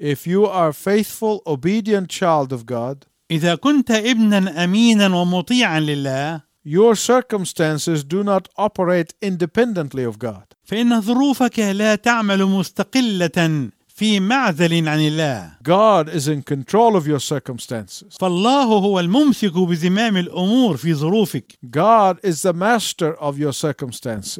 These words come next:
Speaker 2: الله هو سيد ظروفك.
Speaker 1: Even when you know that you did some things to get yourself where you are.
Speaker 2: حتى إذا كنت تعرف أنك عملت بعض الأشياء التي أدت بك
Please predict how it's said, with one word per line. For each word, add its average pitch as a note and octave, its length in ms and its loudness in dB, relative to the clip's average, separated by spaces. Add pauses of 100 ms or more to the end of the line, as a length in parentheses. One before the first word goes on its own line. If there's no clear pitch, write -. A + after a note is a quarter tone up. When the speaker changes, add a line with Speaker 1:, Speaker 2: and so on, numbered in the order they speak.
(120)
Speaker 2:
الله F#3 460 0
هو F#3+ 460 0
سيد G#3+ 480 0
ظروفك. E3 720 -2 (340)
Speaker 1:
Even A#3 440 -2
when A#3 140 -2
you A3 160 0
know G#3 400 2
that D#3 320 -4
you E3+ 140 2
did F#3 400 2
some G#3+ 360 0
things G3 560 -2
to - 120 -2
get F#3+ 300 0
yourself F3 580 0
where E3 140 2
you D3 220 -2
are. G#2+ 380 -6 (300)
Speaker 2:
حتى C4+ 380 0
إذا G#3 260 4
كنت A#3 360 0
تعرف G3+ 580 0 (640)
أنك F3 360 -2
عملت F3 680 2
بعض F#3+ 420 0
الأشياء F3+ 800 -2 (380)
التي F3+ 500 -2
أدت G3 340 0
بك E3+ 540 0